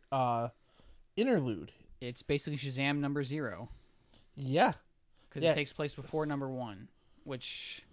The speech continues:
Speaker 2: I don't know why, but
Speaker 1: It, it,
Speaker 2: sure, it was
Speaker 1: the,
Speaker 2: fun.
Speaker 1: the title of the story is World's Finest, and it's a team up with him and
Speaker 2: Batman.
Speaker 1: Batman, and it's great. Uh,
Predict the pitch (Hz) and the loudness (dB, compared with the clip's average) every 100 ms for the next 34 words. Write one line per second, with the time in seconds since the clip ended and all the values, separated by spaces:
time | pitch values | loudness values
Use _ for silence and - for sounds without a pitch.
0 | - - - _ - - _ _ _ _ | -20 -20 -20 _ -20 -20 _ _ _ _
1 | - 160 175 156 143 196 202 226 - 147 | 0 4 4 8 10 12 10 4 -2 2
2 | 156 156 - 156 160 175 170 - - - | 2 4 2 6 8 8 6 0 -8 2
3 | 156 170 160 147 175 160 170 175 175 - | 4 6 8 8 10 10 10 8 6 2
4 | 165 165 190 170 147 147 170 - 202 220 | 4 6 6 4 4 4 4 4 6 6
5 | 135 - 123 135 - 156 175 - - - | 2 -4 -4 -4 -2 0 0 -4 -12 -6
6 | 139 147 170 - 156 156 - - - 139 | -2 2 0 0 0 0 0 -16 -2 2
7 | 143 156 165 123 131 143 147 156 160 156 | 2 2 -2 -2 0 2 2 0 -2 -6
8 | - - _ _ _ 151 - - - - | -12 -20 _ _ _ -8 -6 -6 -2 2
9 | 220 180 113 110 _ _ - 135 151 - | 4 2 -2 -6 _ _ -2 0 0 0
10 | 156 156 - - - - 123 120 113 - | -2 -2 -8 -14 -18 -14 -4 -2 -2 -4
11 | - _ - - _ - | -14 _ -20 -20 _ -10